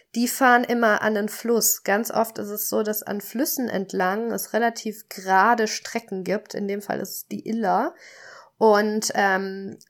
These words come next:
es wäre natürlich schon gut, hin und wieder mal ein Stück im Flachen zu trainieren. Wenn ihr schon auf Ritte geht, dann macht ihr das ja f-, vermutlich sogar über Ritte.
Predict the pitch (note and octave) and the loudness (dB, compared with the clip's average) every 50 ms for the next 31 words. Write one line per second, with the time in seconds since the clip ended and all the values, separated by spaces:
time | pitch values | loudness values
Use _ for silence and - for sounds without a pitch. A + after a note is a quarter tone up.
0 | _ - G#3+ A3 A3 A3 A3+ A3 A3+ A#3 A3 A3 - A3 A3+ A#3 A3+ - B3+ A#3+ | _ 0 0 2 4 6 6 6 6 6 4 2 0 -2 -2 0 0 2 4 4
1 | B3 A#3+ A3 A#3+ C4+ C4+ - B3 B3+ B3 A#3+ A3+ A3 G3 G3+ A#3 A3+ A3+ G#3 G3+ | 4 4 4 4 4 4 4 2 2 2 2 0 0 -2 -2 0 2 4 4 4
2 | G3+ F#3+ F#3 F#3 F#3 F#3+ F#3+ G3 G#3 - - - - A#3 - - G3+ G#3 - - | 4 2 2 4 4 2 2 0 -2 -4 -4 -2 -4 -4 -2 -4 -6 -6 -2 2
3 | G#3 F#3+ F#3+ - - G#3 - - - - - - - G#3 G3 G3+ G#3 G#3 G3 F3 | 2 2 2 2 0 -6 -6 -6 -8 -8 -8 -4 -4 -2 -2 -2 0 0 0 0
4 | E3+ F#3+ A3+ C4 C#4+ - - - - - _ _ - G3+ G#3+ A#3 A3 A3 A3 - | 0 0 -2 -4 -4 -8 -16 -20 -20 -20 _ _ 2 2 4 6 6 6 6 4
5 | A#3+ G#3+ A3 - G3+ G3 - - B3 B3 - A#3 A3+ F#3+ F#3 F#3 G3+ A3+ A#3+ C#4 | 4 2 2 2 0 -2 -2 -2 -2 -2 0 -2 -4 -4 -4 -4 -2 0 0 0
6 | - - - - G3+ G#3 G#3 G#3+ A3+ - - - G3+ G3 G3 F#3+ - - F#3+ F#3+ | 0 -2 -2 -2 0 0 2 0 -2 -2 -2 -4 -4 -4 -4 -4 -4 -4 -4 -4
7 | - - G3+ - - F#3 - - G#3 G#3 G#3+ A#3 A#3+ - - A3 G#3+ - - - | -4 -8 -10 -8 -8 -6 -4 -2 0 0 0 0 -2 -2 -2 -4 -2 -4 -6 -8
8 | G3 - G3 F#3 F#3+ - - F#3+ - F#3 F#3+ - C4+ C#4 - - E4+ D#4+ E4 | -6 -4 -2 -2 -2 -4 -6 -6 -6 -6 -2 -2 -2 -2 -2 0 0 0 0